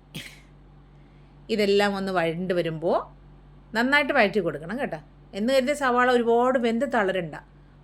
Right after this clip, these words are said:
ഒരര ടീസ്പൂ-, ടേബിൾ സ്പൂൺ മുളക് പൊടി ചേർത്ത് കൊടുക്കണം. ഇനി ഇതിലേക്ക് അര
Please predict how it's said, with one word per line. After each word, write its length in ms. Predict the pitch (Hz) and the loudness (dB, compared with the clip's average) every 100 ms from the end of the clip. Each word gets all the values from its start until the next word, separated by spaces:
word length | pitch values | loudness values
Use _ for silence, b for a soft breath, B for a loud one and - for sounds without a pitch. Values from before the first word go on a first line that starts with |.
| - | -4
ഒരര 280 | 294 339 294 302 | 0 2 2 0
ടീസ്പൂ-, 380 | 233 202 - 175 208 | -2 -4 -8 -6 0
ടേബിൾ 240 | 214 196 185 | 2 2 -2
സ്പൂൺ 240 | - 226 392 - - - - - - 220 | -2 -2 -2 -14 -20 -20 -20 -20 -8 -2
മുളക് 240 | 226 269 247 | 0 2 0
പൊടി 160 | 175 | 0
ചേർത്ത് 220 | 330 202 156 | -2 -2 -8
കൊടുക്കണം. 320 | - - - - - - - - - - - - - - - - - - - - - - - - - - - - - - - - - - - - - - - - - - - - - - - - - - | -14 -18 -20 -20 -20 -20 -20 -20 -20 -20 -20 -20 -20 -20 -20 -20 -20 -20 -20 -20 -20 -20 -20 -20 -20 -20 -20 -20 -20 -20 -20 -20 -20 -20 -20 -20 -20 -20 -20 -20 -20 -20 -20 -20 -20 -20 -20 -20 -16 -4
ഇനി 140 | 262 311 240 | -2 2 2
ഇതിലേക്ക് 460 | 202 170 165 240 480 - - - - - - 214 | 2 0 2 0 0 -8 -20 -20 -20 -20 -2 2
അര 140 | 233 | 2